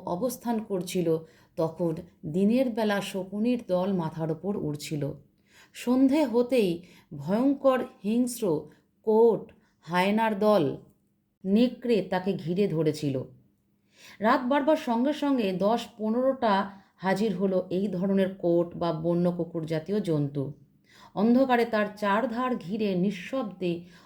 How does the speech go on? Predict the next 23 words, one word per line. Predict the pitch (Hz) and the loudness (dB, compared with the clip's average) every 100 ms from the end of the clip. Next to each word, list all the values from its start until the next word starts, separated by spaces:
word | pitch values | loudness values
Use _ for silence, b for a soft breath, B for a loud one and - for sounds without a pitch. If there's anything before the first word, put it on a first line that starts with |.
| B | B
অসীম | 214 226 285 285 247 | -2 0 2 4 2
ধৈর্যের | 175 208 240 240 262 - | 0 -2 -2 -2 -4 -2
সঙ্গে | 214 202 196 175 175 B B | -2 0 2 0 -4 B B
তারা | 170 170 | -2 -2
প্রতীক্ষা | 175 214 247 240 - | -2 -6 -6 -10 -10
করছে। | 196 185 160 - 165 143 - _ _ _ _ B B B | -8 -4 -6 -4 -4 -4 -8 _ _ _ _ B B B
এই | 247 320 | 4 4
দৃশ্যগুলোই | 254 262 - 330 285 262 202 233 - | 4 0 -2 -2 0 2 2 0 -2
এই | 180 196 196 | -2 0 -4
শঙ্করের | - 202 208 262 277 262 | -4 -2 0 2 2 0
কাছে | 190 175 202 | -2 -4 -2
ভয়ঙ্কর | 180 185 170 165 165 151 156 | -2 0 0 0 -2 -4 -6
বা | 170 165 | -8 -8
অমঙ্গলজনক | 175 165 175 170 160 160 165 147 | -4 0 2 2 0 -2 -4 -6
দৃশ্য | 151 - 277 | -8 -6 -2
হয়েছিল। | 175 147 - 139 135 - _ _ b b b b | 0 0 0 -2 -4 -8 _ _ b b b b
ভয়ে | 180 185 285 269 247 | -6 2 4 6 4
ওর | 226 214 | 2 -2
গায়ের | 175 185 226 220 | 0 0 0 -2
রক্ত | 214 - | -6 -6
হিম | 208 180 247 277 | -10 -4 0 2
হয়ে | 185 165 | 2 0
গিয়েছিল। | 147 147 143 151 | 0 -2 -2 -4